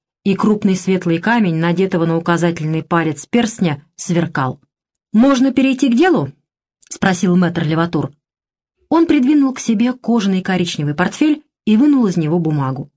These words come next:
Пробежал ее сначала глазами, затем стал громко читать. В присутствии мадам Катрины Планшар и месье Проспера Планшара, проживающих на вилле Монрепо, город Сен-Мартен, квартал Святой Троицы, мадемуазель Симона Планшар,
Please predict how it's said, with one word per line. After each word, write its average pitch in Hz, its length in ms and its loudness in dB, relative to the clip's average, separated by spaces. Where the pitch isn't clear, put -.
Пробежал 196 460 2
ее 180 140 0
сначала 175 400 0
глазами, 233 560 0
затем 220 380 2
стал 240 260 0
громко 180 360 0
читать. 139 440 -6
В - 140 -18
присутствии 269 600 2
мадам 247 500 2
Катрины 220 480 2
Планшар 175 640 -2
и 226 80 4
месье 262 380 2
Проспера 214 480 0
Планшара, 165 680 -2
проживающих 277 720 2
на 240 160 2
вилле 254 280 2
Монрепо, 180 640 0
город 202 360 0
Сен-Мартен, 196 760 0
квартал 190 440 0
Святой 165 340 -2
Троицы, 196 600 -2
мадемуазель 254 680 2
Симона 233 460 2
Планшар, 175 600 0